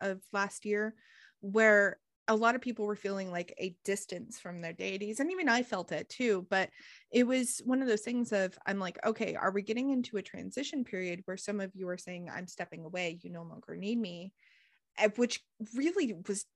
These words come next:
depressing as all hell. Like, I did not want that. <laughs> I'm like, "I love all of you. Please don't go."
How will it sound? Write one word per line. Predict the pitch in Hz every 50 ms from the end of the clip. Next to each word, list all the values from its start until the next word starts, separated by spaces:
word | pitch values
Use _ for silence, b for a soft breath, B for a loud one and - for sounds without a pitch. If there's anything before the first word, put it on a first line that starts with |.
| _
depressing | - - - - - - - 285 294 - 269 202 165
as | 180 - 202
all | 196 -
hell. | - - - - 302 330 226 165 - - -
Like, | - 208 196
I | 220 247 285
did | - 269 226
not | 233 247 262 - -
want | 202 190 247 320 294 -
that. | 196 - - 254 - 240 -
<laughs> | -
I'm | - 247 - 277 277
like, | 302 302 285 277
"I | 262 262
love | 254 247 254 339 359
all | 320 233 208 208
of | 208 208
you. | 214 220
Please | 220 - 269 277 277
don't | - 381 311 277
go." | 294 294 359 330 226 202 196 208